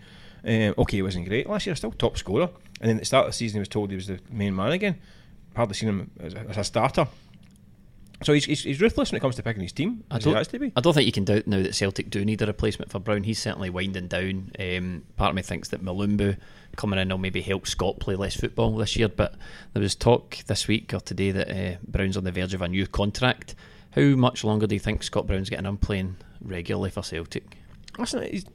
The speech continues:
Speaker 1: it, it looks, it looks as, as fit now as he's been.
Speaker 2: Hmm.
Speaker 1: Um, I thi-, I think Scott, I think he's never a hundred percent fit. I mean, he's play-, you know, he'll say that himself. He, he, he plays through most weeks in, in, uh, some degree of pain. Um,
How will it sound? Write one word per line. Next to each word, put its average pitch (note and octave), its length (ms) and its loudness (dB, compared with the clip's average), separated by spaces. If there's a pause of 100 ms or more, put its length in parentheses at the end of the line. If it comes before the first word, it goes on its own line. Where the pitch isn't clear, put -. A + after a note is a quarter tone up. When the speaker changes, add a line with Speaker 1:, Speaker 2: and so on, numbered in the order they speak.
(200)
Speaker 1:
it, - 220 -10
it A#2+ 200 0
looks, F3+ 280 6 (100)
it B2+ 100 0
looks - 280 2
as, A2+ 240 -2
as G#2 160 -2
fit - 200 2
now A2 120 4
as F#2+ 200 4
he's F2+ 120 -4
been. A#2+ 640 -4
Speaker 2:
Hmm. G2 40 -8
Speaker 1:
Um, G2 560 0 (880)
I - 40 -8
thi-, G#2 120 -4
I F#2+ 60 -4
think A2+ 180 -2
Scott, - 360 -4
I E2 40 -4
think - 360 -4 (200)
he's - 160 -8
never A#2+ 160 4
a - 20 4
hundred F#2 240 -2
percent G2 320 -6
fit. - 160 -4
I - 40 -4
mean, F#2+ 140 -2
he's A#2 120 -4
play-, G#2 440 0
you G2 100 0
know, G2+ 180 -2
he'll G2 100 -6
say C3+ 140 -2
that G#2+ 100 2
himself. F#2 380 -8
He, F#2+ 300 -12 (140)
he, F#2+ 120 -14 (160)
he - 80 -16
plays A#2 240 -2
through F#2 240 0
most G2 260 0
weeks - 280 -2
in, G2 200 -6
in, - 60 -6
uh, F#2+ 240 -4 (100)
some G#2+ 300 0
degree G#2 300 -2
of - 100 -4
pain. G2+ 240 4 (760)
Um, F#2 680 0